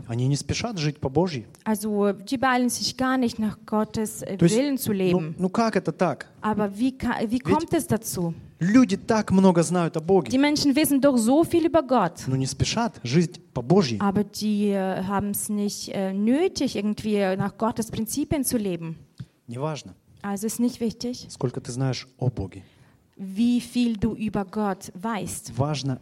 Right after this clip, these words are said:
Speaker 1: личное познание Бога.
Speaker 2: Wichtig ist die persönliche Kennen-, das persönliche Kennenlernen
Speaker 1: И
Speaker 2: mit
Speaker 1: всё
Speaker 2: Gott.
Speaker 1: начинается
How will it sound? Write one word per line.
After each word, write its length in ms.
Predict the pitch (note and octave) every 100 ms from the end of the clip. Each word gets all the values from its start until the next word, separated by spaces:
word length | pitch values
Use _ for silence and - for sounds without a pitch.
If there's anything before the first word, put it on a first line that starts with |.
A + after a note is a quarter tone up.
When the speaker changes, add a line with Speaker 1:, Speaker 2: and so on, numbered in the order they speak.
| -
Speaker 1:
личное 600 | B2 C3+ E3+ - B2 G#2+
познание 640 | - A2+ A#2+ B2+ A#2 G2+ G2 _ _ -
Бога. 260 | F#2+ F2+ -
Speaker 2:
Wichtig 460 | A3+ - A3 G#3
ist 200 | F#3+ F#3
die 60 | G#3+
persönliche 920 | G3+ F#3+ F#3 A#3 C4 C4 C4 C4+ B3+ A#3 G3+
Kennen-, 300 | A#3 B3+ A#3+
das 120 | G#3+ -
persönliche 380 | G#3+ A#3+ A3
Kennenlernen 640 | - A#3 B3 A3 G3 G3+ G3+
Speaker 1:
И 20 |
Speaker 2:
mit 160 | A#3
Speaker 1:
всё 200 | - A#3 F3
Speaker 2:
Gott. 260 | F3+ E3+ -
Speaker 1:
начинается 720 | C3 - C3+ C3+ A#2 - F#2+